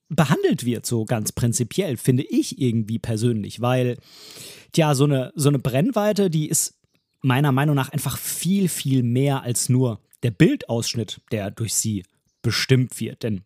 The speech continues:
es ist ja irgendwie klar, wenn du eine Brennweite mit relativ wenig Millimetern hast, dann ist einfach mehr auf dem Bild drauf und wenn du mehr Millimeter da stehen hast, dann ist der Bildausschnitt einfach kleiner. Man nennt das dann irgendwie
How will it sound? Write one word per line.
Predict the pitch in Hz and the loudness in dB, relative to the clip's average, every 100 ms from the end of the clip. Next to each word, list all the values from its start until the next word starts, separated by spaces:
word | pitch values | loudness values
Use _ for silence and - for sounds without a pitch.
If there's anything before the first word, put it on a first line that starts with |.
| - | -4
es | 117 | 0
ist | |
ja | 160 | 2
irgendwie | 131 117 | 2 0
klar, | - 127 143 123 | -4 0 2 2
wenn | 123 | 0
du | 113 104 - - - | 0 -2 -10 -8 0
eine | 120 | 2
Brennweite | 120 135 180 160 156 | 4 4 4 2 2
mit | 143 - - - | 0 -2 -10 -4
relativ | 151 202 - 117 110 | 0 0 -2 -6 2
wenig | 151 202 180 | 2 2 0
Millimetern | 139 156 220 185 180 175 151 | 0 0 2 2 2 0 0
hast, | 151 151 135 | 0 0 -2
dann | 127 - | -4 -4
ist | - - | -4 -2
einfach | - 117 107 | -2 -6 -2
mehr | 120 117 | -2 -2
auf | |
dem | 113 104 | -2 0
Bild | 175 - - | 0 0 -2
drauf | 156 - | -2 0
und | 131 127 - - - | -2 -2 -6 -20 -8
wenn | 151 135 | 2 4
du | 139 139 | 4 0
mehr | 139 123 160 196 | 2 2 2 2
Millimeter | 185 185 165 165 156 | 0 2 2 2 0
da | 135 | 0
stehen | - 147 143 | 0 0 0
hast, | 139 - | 0 -2
dann | 123 - _ | -4 -4 _
ist | 156 | 0
der | 151 | 2
Bildausschnitt | 127 147 139 - 139 | 2 0 0 0 -2
einfach | 127 - - | -4 -6 -8
kleiner. | - 120 165 131 | -4 0 2 2
Man | 101 | 0
nennt | 120 131 | 0 0
das | - | -2
dann | 120 | -2
irgendwie | 123 117 113 113 | 0 0 2 0